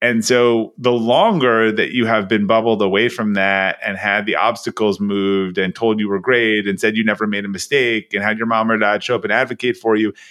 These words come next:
again, we're just not failing when the stakes are low. Like, forgetting your cleats, not signing up for a class, like, missing a deadline, getting an F, like, these are low stakes things that we could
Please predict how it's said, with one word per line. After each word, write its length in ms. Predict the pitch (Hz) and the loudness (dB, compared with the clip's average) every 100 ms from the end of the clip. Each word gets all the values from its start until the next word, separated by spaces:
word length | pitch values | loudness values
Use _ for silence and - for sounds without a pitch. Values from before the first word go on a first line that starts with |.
| - - | -16 -4
again, 220 | 139 156 | -2 0
we're 60 | 143 | 0
just 160 | 160 | 0
not 160 | 175 151 | 0 -4
failing 600 | - - 160 208 131 110 | -6 -2 0 2 2 2
when 100 | 113 | 2
the 80 | 110 | 0
stakes 400 | - 151 147 - | 0 -2 0 0
are 120 | 117 | 0
low. 460 | 101 120 90 67 71 | 2 2 2 0 -4
Like, 240 | 120 123 - _ _ | -6 -6 -12 _ _
forgetting 480 | - 147 202 254 196 | -4 0 0 0 0
your 120 | 117 | 0
cleats, 540 | - - 170 175 160 | -4 -2 2 2 0
not 260 | 156 160 185 | -2 -2 0
signing 280 | 180 170 165 | -2 -2 -2
up 160 | 151 | -4
for 120 | - 117 | 0 0
a 60 | |
class, 680 | - - 71 76 80 107 147 | 0 -4 -2 0 2 0 0
like, 180 | 117 107 | -2 -4
missing 380 | 147 196 214 175 | 0 0 0 0
a 80 | 120 | -2
deadline, 640 | 110 160 160 147 143 143 | 0 0 0 0 -2 0
getting 280 | 175 202 165 | 0 0 0
an 120 | 127 | 0
F, 200 | 131 135 | -2 -4
like, 200 | 156 - | -8 -6
these 180 | 214 254 | -6 -2
are 160 | 349 349 | -2 -2
low 560 | 113 110 123 135 147 | -4 -2 2 2 2
stakes 640 | 127 - - 117 117 - - | -2 -6 -2 0 0 -4 -4
things 440 | 107 104 104 95 | 0 2 0 -2
that 220 | 92 - | -4 -4
we 120 | 98 98 | -6 -6
could 380 | - 92 165 | -2 -2 -2